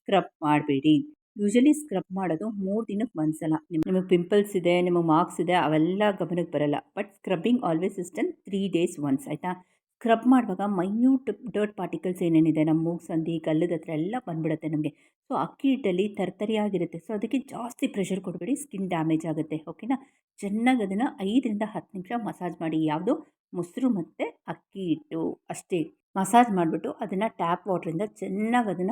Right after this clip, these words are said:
ತೊಳ್ಕೊಳ್ಳಿ. ಎಷ್ಟು ಚೆನ್ನಾಗ್ ತೊಳಿತೀರಾ ಅಂದ್ರೆ ಒಂದು ಚೂರು ನಮ್ಗೆ ಆ ಅಕ್ಕಿ ಹಿಟ್ಟಿನ ಗ್ರಾನ್ಯೂಲ್ಸು ಫೇಸಲ್ಲಿ ಇರಬಾರ್ದು. ಈಗ್ಲೇ ನಿಮ್ಗೆ ಐವತ್ತು ಭಾಗದಷ್ಟು ಗ್ಲೋ ಕಾಣುತ್ತೆ ನೋಡಿ ಫೇಸು. ನಾವ್ ಯಾವ್ದೇ ರೀತಿಯಾಗ್ಲಿ, ಆಸಿಡ್ ಆಗ್ಲಿ, ಕೆಮಿಕಲ್ ಆಗ್ಲಿ ಬಳಕೆ ಮಾಡಿಲ್ಲ.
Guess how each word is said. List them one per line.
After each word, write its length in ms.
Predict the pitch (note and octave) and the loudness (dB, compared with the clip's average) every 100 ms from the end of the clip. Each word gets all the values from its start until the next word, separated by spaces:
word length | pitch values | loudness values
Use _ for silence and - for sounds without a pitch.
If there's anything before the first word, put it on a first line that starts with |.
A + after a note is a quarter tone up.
| C4 | -2
ತೊಳ್ಕೊಳ್ಳಿ. 460 | F3+ D#3 D#3 D#3+ D#3 - | -2 -2 -2 -4 -4 -6
ಎಷ್ಟು 260 | E3 - | -10 -10
ಚೆನ್ನಾಗ್ 360 | - G3+ A3+ B3+ | -10 -2 -2 0
ತೊಳಿತೀರಾ 400 | F#3+ F3+ G3 F3+ | -2 0 -2 -2
ಅಂದ್ರೆ 180 | E3+ A3+ | -2 -2
ಒಂದು 300 | E3+ E3 E3+ | 0 0 0
ಚೂರು 420 | - G#3+ A3+ C#4 | -6 -10 -2 2
ನಮ್ಗೆ 320 | B3 F#3 G3 | 4 2 -2
ಆ 340 | A#3 G3 F3 F3+ | -2 0 0 0
ಅಕ್ಕಿ 240 | F3+ - | -6 -6
ಹಿಟ್ಟಿನ 280 | G#3 G3+ F#3+ | -4 -2 -2
ಗ್ರಾನ್ಯೂಲ್ಸು 640 | F3+ F3 E3+ F3 D#3+ D#3+ A#3 | 0 2 2 2 2 -2 -8
ಫೇಸಲ್ಲಿ 480 | - F3 F3 D#3 - | -4 -4 -2 -6 -8
ಇರಬಾರ್ದು. 480 | D#3 D#3 D3+ C#3+ D#3 - _ _ _ A3 | -6 -4 -4 -4 -8 -10 _ _ _ -2
ಈಗ್ಲೇ 320 | A#3 C4 F#4 | 0 2 4
ನಿಮ್ಗೆ 280 | B3 F3 G#3 - | 4 4 -2 -4
ಐವತ್ತು 340 | F#3+ G3 A#3+ G3 | -4 -4 -4 -2
ಭಾಗದಷ್ಟು 480 | F3 E3 G3+ - A3+ | 0 -2 -6 -10 -4
ಗ್ಲೋ 260 | F#3 F#3+ | 2 2
ಕಾಣುತ್ತೆ 400 | F#3+ F3 D#3 E3 | 2 2 2 2
ನೋಡಿ 220 | D#3+ D#3 | 0 2
ಫೇಸು. 380 | D#3 F3 D#3+ - - _ _ - | 0 -2 -4 -6 -18 _ _ -8
ನಾವ್ 180 | G#3 F#3 | -4 2
ಯಾವ್ದೇ 380 | F3+ E3+ F3+ F#3 | 4 4 4 4
ರೀತಿಯಾಗ್ಲಿ, 560 | F#3 F#3 F3 D#3+ D#3+ | 2 0 -2 0 0
ಆಸಿಡ್ 500 | E3 E3+ D#3 - E3+ | 0 0 0 0 0
ಆಗ್ಲಿ, 300 | D3+ D3 D#3 D#3 | 2 2 0 0
ಕೆಮಿಕಲ್ 460 | E3+ E3+ E3+ F3 | 0 -2 -2 -2
ಆಗ್ಲಿ 240 | D#3 D#3 F3 | -2 -2 -4
ಬಳಕೆ 320 | D3 C#3 E3 | -4 -2 0
ಮಾಡಿಲ್ಲ. 300 | D#3 C#3+ | 2 2